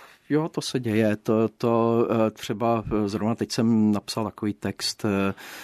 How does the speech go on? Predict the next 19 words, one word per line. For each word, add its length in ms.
který 280
se 140
na-, 100
ani 160
netýkal 340
vlastně 260
politiků, 760
ale 480
který 220
se 160
týkal 320
toho, 240
že 100
bychom 260
si 120
měli, 540
eh, 80
udržovat 680
ten 240